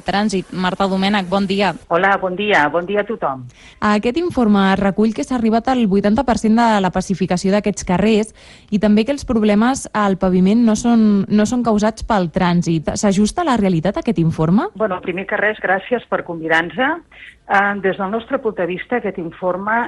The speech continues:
Speaker 2: és contradictori, molt interpretable i, en definitiva, poc realista,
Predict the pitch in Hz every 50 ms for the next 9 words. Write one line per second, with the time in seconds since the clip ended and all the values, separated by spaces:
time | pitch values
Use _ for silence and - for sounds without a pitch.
0 | - - 196 190 - - 190 180 160 170 165 156 151 - - 170 160 165 208 240
1 | 240 - - 185 180 185 196 220 220 196 175 160 175 160 - - 147 139 - 151
2 | 147 147 - 214 262 311 370 - _ 269 214 202 202 202 202 196 - 220 190 180
3 | 208 196 208 208 - 196 180 - 180 185 180 175 175 214 220 - - - 202